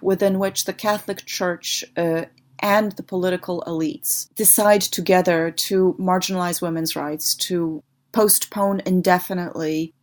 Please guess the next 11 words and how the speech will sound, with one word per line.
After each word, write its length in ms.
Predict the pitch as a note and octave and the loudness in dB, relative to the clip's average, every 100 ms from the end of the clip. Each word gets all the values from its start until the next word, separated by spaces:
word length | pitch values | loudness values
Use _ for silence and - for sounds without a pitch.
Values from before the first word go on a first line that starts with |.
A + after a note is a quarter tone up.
| - | 2
gay 160 | G3 | 4
marriage 480 | G3 F3+ E3+ E3 D#3 | 6 4 4 4 2
and 160 | - F3 | -2 -4
any 240 | F#3 F3+ | 0 0
other 200 | F3+ F3+ | 2 0
changes 580 | E3+ - F3 F3 E3 D#3 | -2 -4 -2 -2 -2 -2
in 140 | D#3+ | -2
the 100 | D#3 | -2
so-called, 680 | D#3 F3 E3+ - D#3 D3+ - | -2 -2 -4 -2 -2 -2 -4
you 60 | F3+ | -6
know, 260 | C#3 D3 | -6 -8